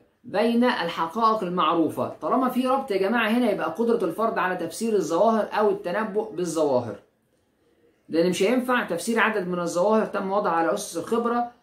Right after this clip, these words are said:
قابلتها للتفنيد وال-، مش هتنفع، يبقى سبعتاشر ألف، سبعتاشر ألف. طيب رقم تمنتاشر بيقول لي: "يرى أفلاطون أن كل إنسان يرى الأمور من منظوره الخاص". منظوره الخاص يبقى أوهام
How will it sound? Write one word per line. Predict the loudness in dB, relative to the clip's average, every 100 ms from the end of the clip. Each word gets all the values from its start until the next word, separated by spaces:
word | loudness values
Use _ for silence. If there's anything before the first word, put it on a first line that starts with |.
| _ _
قابلتها | -2 0 2
للتفنيد | 0 0 -4 -2 0
وال-، | 2 2 2 2 2 2 0 -2 -2 -4 -10 -16 -16
مش | -10
هتنفع، | -4 -2 0 0 -2
يبقى | -4 0 0 0
سبعتاشر | -2 -2 0 -2 -2
ألف، | -2 -2 -4
سبعتاشر | -4 -4 -2 0 0 0
ألف. | -2 -2 -6 -20 _ _ _ _ -2
طيب | 0 2
رقم | 0 0 0 -2
تمنتاشر | -2 -2 0 2 4 2 0 -10 _ _ _ _
بيقول | 0 6 6
لي: | 6
"يرى | 4 4
أفلاطون | 0 -2 -2 0 0 0 -4 -10 _ _ -4
أن | -2
كل | 2 4 4
إنسان | 2 -2 0 0 2 2
يرى | 2 2 4 2
الأمور | 2 2
من | 2 2
منظوره | 2 4 4 4
الخاص". | 4 2 0 0
منظوره | -4 2 4 4
الخاص | 0 0
يبقى | 2 2 0
أوهام | 0 2 2 0 -2